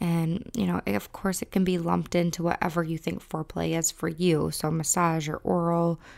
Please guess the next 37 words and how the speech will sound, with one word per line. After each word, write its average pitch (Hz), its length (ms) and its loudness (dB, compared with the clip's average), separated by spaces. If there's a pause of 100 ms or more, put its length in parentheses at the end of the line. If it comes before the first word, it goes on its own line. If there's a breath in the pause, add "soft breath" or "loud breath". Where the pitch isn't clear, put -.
(140 loud breath)
toy 175 260 2
play, 170 420 0
anything 240 520 2
like 190 240 0
that, 165 320 2
that 147 160 2
would 151 160 -2
be, 151 440 -2
like, 165 120 -6
a 160 80 -2
foreplay. 214 880 -2
But - 200 2
now 175 800 0 (140)
taking 185 420 -2
out 175 220 0
the 180 120 -2
equation 165 680 0
that 165 240 -2
sex - 400 -2
is, 165 140 -4 (420)
like, - 220 -4 (120)
it's - 220 -8
leading 170 340 0
up - 200 -4
to - 160 -6
sex. - 560 -2
So - 260 2
outer 196 300 2
course 160 400 -4
is 160 100 -4
almost 165 340 -2
kind 165 220 0
of 160 160 -4
like 160 240 -2
the 170 100 -2
slowed 175 720 0
down, 160 640 0